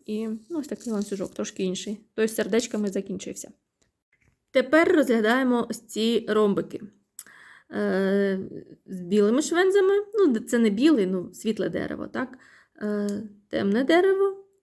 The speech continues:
Такі самі моделі, тільки тут срібло, тут золото. Тобто я робила, е, різні. Дещо в сріблі, дещо в золоті, дещо в бронзі. Ну, в бронзі в основному листочки,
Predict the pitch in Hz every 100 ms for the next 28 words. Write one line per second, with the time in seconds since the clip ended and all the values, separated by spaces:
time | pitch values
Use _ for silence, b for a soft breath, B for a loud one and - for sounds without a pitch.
0 | _ _ _ - 277 277 262 220 214 214
1 | 262 392 349 214 214 214 185 277 339 349
2 | 311 302 190 185 - - 214 269 302 277
3 | 233 233 254 247 415 311 214 269 240 214
4 | B B B 233 220 220 208 220 208 165
5 | 180 - - - - - - 277 277 196
6 | - 370 349 262 208 208 220 262 330 285
7 | 269 214 180 185 202 269 294 247 226 285
8 | 226 233 262 233 202 214 220 220 214 202
9 | - 311 - 190